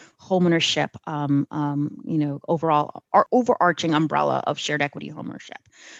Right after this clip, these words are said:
So the first model is a, a community land trust model. And the way the community land trust model is, you'll have a nonprofit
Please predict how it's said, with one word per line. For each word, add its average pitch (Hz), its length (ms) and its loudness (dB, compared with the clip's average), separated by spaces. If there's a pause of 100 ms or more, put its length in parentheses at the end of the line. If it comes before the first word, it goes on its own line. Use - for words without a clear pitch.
So 214 180 2
the 220 100 4
first 480 500 2
model 143 640 0
is 165 600 4
a, 156 300 -2 (100)
a 160 80 -6
community 214 540 4
land 190 320 -2
trust - 320 -4
model. 50 420 -4 (460)
And 190 180 6
the 202 80 4
way 247 300 2
the 403 100 -2
community 220 560 4
land 233 320 2
trust - 320 -6
model 151 380 -2
is, 151 360 -2
you'll 170 200 0
have 294 540 -4
a 214 60 0
nonprofit 180 920 -2